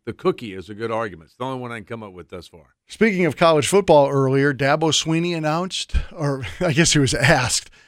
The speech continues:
Speaker 2: because they're gonna be doing a movie about a guy who used to play at Clemson. He was there for, like, two years.
Speaker 1: I don't even know how to
Speaker 2: And
Speaker 1: say his name. His name. Is it Ray Ray Mac-, Mac-,
Speaker 2: McElbethry or
Speaker 1: McReth-,
Speaker 2: something like that?
Speaker 1: McRethby?
Speaker 2: We're not gonna have to say it, so it's fine.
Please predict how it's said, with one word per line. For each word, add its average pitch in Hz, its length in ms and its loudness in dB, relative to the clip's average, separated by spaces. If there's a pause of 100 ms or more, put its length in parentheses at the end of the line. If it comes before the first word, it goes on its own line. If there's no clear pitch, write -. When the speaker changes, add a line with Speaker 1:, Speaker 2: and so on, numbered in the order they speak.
(140)
Speaker 2:
because 151 260 2
they're 151 100 2
gonna 180 260 2
be 208 100 0
doing 170 280 2
a 156 40 -2
movie 139 380 0
about 135 420 2
a 135 80 -8
guy 127 280 0
who 131 120 -4
used 147 340 -2
to 165 60 -2
play 156 240 2
at - 80 -4
Clemson. 123 360 -4
He 131 60 0
was 120 100 -2
there 143 100 0
for, 131 120 -4
like, 117 120 -6
two 160 140 -4
years. 104 420 -4
Speaker 1:
I 170 80 4
don't 233 120 2
even 190 180 2
know 139 80 4
how 135 100 4
to 120 60 0
Speaker 2:
And 135 80 0
Speaker 1:
say 139 180 2
his 110 140 0
name. 107 480 -4
His 95 200 -8
name. 117 360 -2
Is 92 100 -4
it 107 100 -2
Ray 131 200 2
Ray 151 260 2
Mac-, 135 360 -2 (100)
Mac-, 135 400 2
Speaker 2:
McElbethry 143 800 2
or - 80 4
Speaker 1:
McReth-, 151 80 4
Speaker 2:
something 139 200 -2
like 139 160 -2
that? 127 240 -4
Speaker 1:
McRethby? 156 600 0 (240)
Speaker 2:
We're 202 160 0
not 160 160 4
gonna 123 140 0
have 107 120 -4
to 107 80 -20
say 95 240 -14
it, 78 140 -20
so 143 160 -2
it's 127 100 -2
fine. 92 400 -8